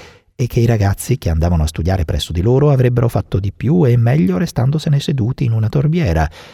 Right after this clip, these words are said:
come i loro antenati al tempo della persecuzione, con una Bibbia sotto il braccio e lo spirito della preghiera nel cuore.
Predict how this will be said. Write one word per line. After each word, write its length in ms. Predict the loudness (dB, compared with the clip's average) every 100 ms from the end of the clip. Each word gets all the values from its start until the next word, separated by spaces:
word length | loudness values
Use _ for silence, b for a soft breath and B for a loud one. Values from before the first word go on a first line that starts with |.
| B
come 220 | -6 -2
i 20 | 0
loro 180 | 0
antenati 500 | 0 0 0 0 0
al 100 | -2
tempo 260 | 0 -2 0
della 180 | -2 -2
persecuzione, 840 | -4 -6 -8 -8 -4 -2 -2 -4 _ _ _ _ _ _
con 140 | -2
una 160 | 0 0
Bibbia 340 | 0 0 0
sotto 240 | 0 -2 -2
il 80 | -2
braccio 380 | 0 -2 -2
e 40 | 0
lo 100 | 0
spirito 380 | -2 -2 -2 0
della 200 | 0 0
preghiera 320 | 0 0 0
nel 160 | -2
cuore. 340 | -6 -8 -8